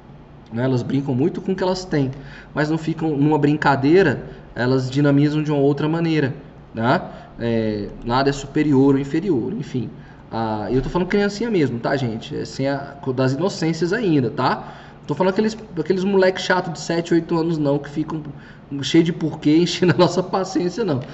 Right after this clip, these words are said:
Os moleques são até do mal, né? <laughs> Mas eu tô falando criança mesmo, criança mesmo, é, três, quatro anos de idade ali, tá? Ahn, tá aqui,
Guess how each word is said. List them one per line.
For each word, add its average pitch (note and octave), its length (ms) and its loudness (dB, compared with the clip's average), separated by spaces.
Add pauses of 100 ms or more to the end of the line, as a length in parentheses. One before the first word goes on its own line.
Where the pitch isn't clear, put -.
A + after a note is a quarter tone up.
(120)
Os - 60 -10
moleques D3 220 2
são E3+ 100 2
até F3 180 2
do B3+ 140 2
mal, A#3+ 440 2
né? C3 200 -2 (400)
<laughs> - 380 -8
Mas B2+ 220 2
eu C#3 60 4
tô D3 80 -4
falando D#3 320 2
criança F3+ 420 0
mesmo, C#3 260 2
criança C#3 360 -2
mesmo, B2+ 560 0 (340)
é, G2+ 200 -6
três, C3 360 4
quatro A#2 360 -6
anos A2+ 140 -2
de A2 80 -2
idade G2+ 280 -4
ali, - 140 -8 (120)
tá? D3 320 0 (520)
Ahn, C#3+ 1000 2 (1400)
tá D#3 80 0
aqui, G#3+ 580 -2